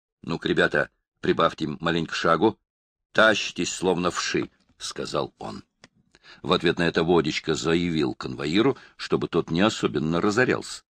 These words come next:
Пусть скажет спасибо, что он чех, а будь он мадьяр, Водечка разделал бы его как селедку. Так как военные писари ушли из канцелярии на обед, конвоиру пришлось покаместь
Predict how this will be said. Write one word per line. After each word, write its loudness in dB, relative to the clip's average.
Пусть 0
скажет 2
спасибо, 0
что -2
он 4
чех, 0
а 0
будь 0
он 6
мадьяр, 4
Водечка 2
разделал 0
бы 2
его 2
как -2
селедку. -2
Так 6
как -2
военные 2
писари -2
ушли -4
из -6
канцелярии -2
на -4
обед, 0
конвоиру 4
пришлось 0
покаместь 0